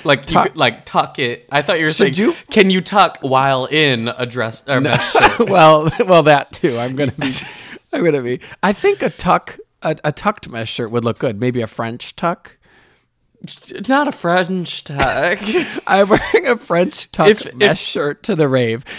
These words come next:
Speaker 2: and if
Speaker 1: <laughs>
Speaker 2: you're not ready for it,
Speaker 1: we went, um, we went shopping for, um, rave items and things
Speaker 2: Yeah.
Speaker 1: and goodies and
Speaker 2: Bitch.
Speaker 1: accessories and clothing items and blah, blah, blah. Um, Nick found a delightful rainbow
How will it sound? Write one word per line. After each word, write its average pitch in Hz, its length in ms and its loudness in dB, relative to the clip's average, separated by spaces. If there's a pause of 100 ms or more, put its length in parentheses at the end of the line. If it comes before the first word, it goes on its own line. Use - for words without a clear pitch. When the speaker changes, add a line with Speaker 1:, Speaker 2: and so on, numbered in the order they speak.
(100)
Speaker 2:
and 131 160 2
if - 300 2
Speaker 1:
<laughs> - 40 -4
Speaker 2:
you're - 140 2
not 180 260 0
ready 165 280 4
for 151 380 0
it, 147 240 -4 (1120)
Speaker 1:
we 190 140 8
went, 220 340 2
um, 165 260 2
we 175 120 0
went 185 280 2
shopping 170 500 2
for, 147 360 -2
um, 123 400 -2
rave 135 520 0 (320)
items 139 600 0
and 120 280 -6
things 139 420 -2
Speaker 2:
Yeah. 113 280 -6
Speaker 1:
and 123 120 -4
goodies 131 340 -2
and 131 100 0
Speaker 2:
Bitch. 117 40 -4
Speaker 1:
accessories 127 560 -6
and 117 120 -10
clothing 120 340 -6
items 117 240 -8
and 107 80 -14
blah, 104 180 -12
blah, 117 180 -10
blah. - 80 -20 (440)
Um, 120 520 -4
Nick 143 340 0
found 135 540 0
a 123 300 0
delightful 123 1000 -2
rainbow 143 1080 0